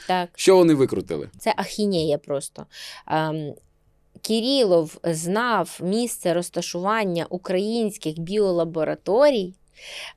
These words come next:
Speaker 1: і через те Україна прибрала його. Ну, окей, Кирилов, Кирилов що, сам по собі знав, а більше ніхто не знав? Чи Кирилов — це остання інстанція, а над ним нікого немає вище, і от тільки він,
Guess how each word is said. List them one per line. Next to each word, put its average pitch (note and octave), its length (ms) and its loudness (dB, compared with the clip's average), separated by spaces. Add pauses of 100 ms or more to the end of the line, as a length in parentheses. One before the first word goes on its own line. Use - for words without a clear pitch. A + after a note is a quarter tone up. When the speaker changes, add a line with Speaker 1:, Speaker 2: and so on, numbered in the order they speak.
(120)
Speaker 1:
і G#3 140 0
через F3 400 2
те A3+ 580 4
Україна F#3+ 920 0
прибрала F#3+ 680 4
його. E3 300 0 (140)
Ну, G#3+ 220 2
окей, G#3+ 420 8
Кирилов, G#3+ 720 2
Кирилов B3+ 440 2
що, F3 280 2
сам A#3+ 280 0
по C4 100 0
собі C#4 420 4
знав, F#3+ 380 2
а F#3 180 4
більше A#3 340 0
ніхто A#3 280 0
не A#3 140 2
знав? C4+ 400 0 (400)
Чи A3+ 140 -2
Кирилов — A#3+ 480 4
це - 180 0
остання A#3+ 500 2
інстанція, A3+ 840 0
а G#3 80 0
над G3+ 180 -2
ним A#3 200 0
нікого A3 460 2
немає G3 420 0
вище, B3+ 420 2
і G3+ 180 2
от G#3 180 0
тільки A3 340 -2
він, B3 300 0